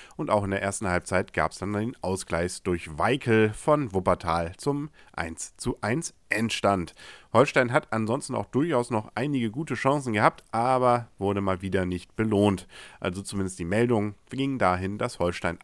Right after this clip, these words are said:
eigentlich die etwas bessere Mannschaft war. Aber was nutzt das am Ende,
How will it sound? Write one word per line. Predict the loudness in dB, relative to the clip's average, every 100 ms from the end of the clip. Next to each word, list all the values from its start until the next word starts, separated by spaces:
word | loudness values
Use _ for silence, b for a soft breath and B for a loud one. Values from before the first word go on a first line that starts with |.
| -10
eigentlich | -4 -2 -2 -4 -6 -6
die | -6
etwas | -4 -6
bessere | -4 -6 -4
Mannschaft | -6 -6 -4 0
war. | 4 4 4 B B B
Aber | -2 2 2 0 0
was | 2 2 0
nutzt | -2 0 -2
das | 0
am | 0
Ende, | -2 -2 -2 -2